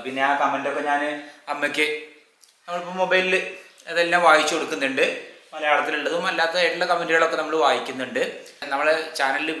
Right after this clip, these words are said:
വീഡിയോ അപ്ലോഡ് ചെയ്യുന്ന ഒരു സമയം എന്ന് വെച്ചാൽ നമ്മൾ YouTube-ൽ നമ്മൾ ഏകദേശം രണ്ട് മണീൻ്റെയും മൂന്ന് മണീൻ്റെയും ഉള്ളിലായിട്ടാണ് വീഡിയോ ഉണ്ടായിരിക്കുക. നമ്മൾ പുതിയ പ്രേക്ഷകർക്ക് ഉള്ള അറിവിലേക്ക് കൂടി വേണ്ടിയിട്ട് പറയുകയാണ്.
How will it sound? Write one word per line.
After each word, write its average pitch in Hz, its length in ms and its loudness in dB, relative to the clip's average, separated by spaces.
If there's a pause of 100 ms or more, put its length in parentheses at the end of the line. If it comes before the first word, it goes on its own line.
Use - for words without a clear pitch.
വീഡിയോ 139 300 -2
അപ്ലോഡ് 147 320 -6
ചെയ്യുന്ന 151 200 -2
ഒരു - 140 -6
സമയം 135 160 -6
എന്ന് 139 120 -12
വെച്ചാൽ 135 240 -4
നമ്മൾ 135 140 -8 (240)
YouTube-ൽ 127 420 -8 (580)
നമ്മൾ 123 180 -4 (1600)
ഏകദേശം 160 460 2 (160)
രണ്ട് 143 180 -4 (100)
മണീൻ്റെയും 143 440 -6 (140)
മൂന്ന് 127 280 -10
മണീൻ്റെയും 139 420 -4
ഉള്ളിലായിട്ടാണ് 123 520 2 (420)
വീഡിയോ 123 280 -6
ഉണ്ടായിരിക്കുക. - 360 -8 (200)
നമ്മൾ 120 160 -14 (440)
പുതിയ 120 240 -10
പ്രേക്ഷകർക്ക് 127 520 0 (160)
ഉള്ള 139 120 -8 (160)
അറിവിലേക്ക് 123 440 -4
കൂടി 131 180 -12
വേണ്ടിയിട്ട് 127 300 -8
പറയുകയാണ്. 120 300 -2